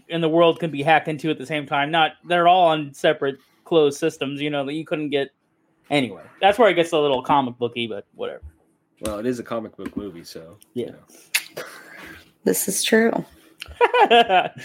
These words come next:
Speaker 1: This
Speaker 3: is
Speaker 1: is
Speaker 3: true.
Speaker 1: technically true. <laughs>
Speaker 2: So I guess, uh, shoot it to you, Jordan. What, what are your favorite bits?
Speaker 3: Let's see.
Speaker 1: No, no, no. Back it up, David.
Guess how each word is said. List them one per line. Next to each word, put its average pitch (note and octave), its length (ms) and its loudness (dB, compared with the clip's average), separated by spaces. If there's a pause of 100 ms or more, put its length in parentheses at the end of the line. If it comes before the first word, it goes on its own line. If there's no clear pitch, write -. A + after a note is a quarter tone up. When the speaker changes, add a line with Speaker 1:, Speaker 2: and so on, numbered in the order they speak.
Speaker 1:
This G3+ 160 2
Speaker 3:
is E3+ 100 2
Speaker 1:
is G3 200 2
Speaker 3:
true. A3+ 480 2 (380)
Speaker 1:
technically B3+ 540 -4
true. C#3+ 400 -8 (320)
<laughs> F#4 80 0 (2000)
Speaker 2:
So C#3 180 2
I C#3+ 80 4
guess, D3+ 240 2
uh, C#3 560 2
shoot D3 260 -2
it - 40 -20
to D#3+ 100 -8
you, D#3+ 80 -2
Jordan. G2+ 340 -10
What, B2 260 -6
what A#2+ 120 -6
are B2+ 100 -4
your B2+ 100 -6
favorite F#2+ 360 -16
bits? C#3+ 80 -4
Speaker 3:
Let's G#3 260 2
see. F#3+ 280 2
Speaker 1:
No, C4+ 280 4
no, D4+ 300 0
no. C#4+ 280 -2
Back C4 240 0
it E4+ 80 -2
up, D4+ 200 2
David. D#3+ 360 -6